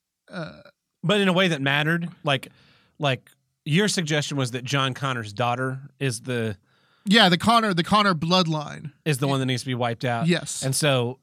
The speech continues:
Speaker 2: you know, in your first, in your first
Speaker 1: He's married with kids.
Speaker 2: first act,
Speaker 1: Yeah.
Speaker 2: like, he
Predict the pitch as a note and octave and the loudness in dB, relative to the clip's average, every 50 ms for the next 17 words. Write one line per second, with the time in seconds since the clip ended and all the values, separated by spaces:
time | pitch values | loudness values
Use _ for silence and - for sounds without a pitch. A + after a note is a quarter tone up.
0 | _ _ _ - D3+ C#3 C3+ B2 A2+ A2+ A#2+ B2 A#2 - - D#3 D3+ C#3+ C3 - | _ _ _ -6 -2 0 0 0 0 0 -2 -2 -4 -2 -2 0 0 0 0 -2
1 | - - D#3+ C#3 C#3 B2+ B2 - F3+ F3 D#3 C#3+ F#3 G#3+ F3+ E3 F#3+ F#3 F#3 E3+ | -6 -6 -4 -4 -4 -4 -4 -4 -2 -2 0 2 2 2 2 4 4 4 6 4
2 | D#3+ D3+ - - D#3+ - D#3+ D#3+ - - - - _ _ _ _ _ _ - G#3 | 2 0 0 -4 -6 -6 -6 -10 -10 -12 -12 -16 _ _ _ _ _ _ -20 -20
3 | A3+ - G3+ F3 D#3 - - D3 - G3+ G3+ F3+ - - D3+ D#3+ C#3+ B2+ A#2 A#2 | -20 -20 -20 -20 -20 -20 -20 -8 -2 0 0 0 0 0 0 2 2 2 0 -4
4 | - - E3+ E3+ F3 E3 - D3+ D#3 C#3 B2+ - - - - D3+ D3+ C#3 C3+ | -6 -2 2 2 4 2 2 0 0 -2 -2 -2 -6 -8 -4 -2 0 0 0